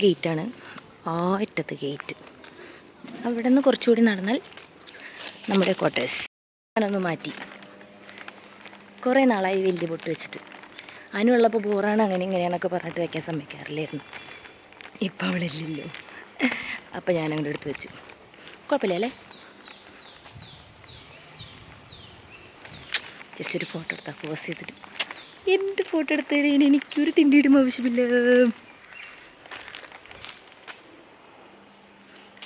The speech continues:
സ്റ്റോറി ഇടണ്ടേ? Going to temple.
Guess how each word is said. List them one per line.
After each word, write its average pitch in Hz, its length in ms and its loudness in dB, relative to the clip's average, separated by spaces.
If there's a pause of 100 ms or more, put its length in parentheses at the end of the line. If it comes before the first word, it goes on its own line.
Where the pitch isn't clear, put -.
സ്റ്റോറി 170 360 -6
ഇടണ്ടേ? 170 280 -4 (920)
Going 269 280 10
to 311 60 6 (120)
temple. 226 300 6